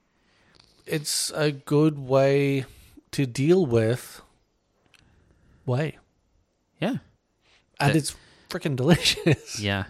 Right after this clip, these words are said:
Speaker 2: And, and the best part about it, 'cause they're on the same location at, at, as a cheese factory, they don't have to worry about transporting this waste product or importing it from elsewhere.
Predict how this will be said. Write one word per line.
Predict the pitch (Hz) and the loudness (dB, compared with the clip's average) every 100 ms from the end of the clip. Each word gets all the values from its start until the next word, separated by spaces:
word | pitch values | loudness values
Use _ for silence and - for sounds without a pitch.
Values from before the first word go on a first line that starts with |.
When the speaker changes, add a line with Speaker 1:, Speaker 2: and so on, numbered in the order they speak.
| - - - | -14 -14 -2
Speaker 2:
And, | 151 151 139 - - - | 0 0 -2 -8 -14 -4
and | 143 | 0
the | 131 | 2
best | 170 - | 2 2
part | 156 139 | 2 2
about | 113 123 135 | 4 2 2
it, | 95 - - - - _ | -2 -6 -16 -20 -20 _
'cause | 156 151 | -6 2
they're | 139 | 4
on | 120 | 4
the | |
same | 104 117 113 | 4 4 4
location | 104 117 - 113 | 2 0 0 -2
at, | 104 - | -4 -4
at, | 117 113 _ _ _ _ | -4 -4 _ _ _ _
as | 120 110 | 0 0
a | |
cheese | - 123 113 | 0 0 0
factory, | - 147 - 101 87 101 _ - _ _ - | 2 0 0 -4 -2 -6 _ -20 _ _ -8
they | 127 117 110 107 101 - _ _ _ _ _ - 117 | 4 6 8 6 2 -2 _ _ _ _ _ -10 0
don't | 110 131 | 2 2
have | 120 123 | 0 -2
to | 117 | 0
worry | 113 117 | 2 4
about | 117 107 - | 4 0 -2
transporting | - 147 - 113 110 104 101 | 0 0 0 2 2 2 -4
this | 92 - | -4 -2
waste | 101 92 | -4 -4
product | - 104 - - - - | -4 -4 -4 -6 -10 -6
or | 107 113 | -4 0
importing | 135 - 117 107 104 | 0 0 0 0 -2
it | 95 - | -6 -10
from | - 113 104 98 101 | -6 0 0 -2 -4
elsewhere. | 127 135 160 277 - | -4 -4 -2 -2 -4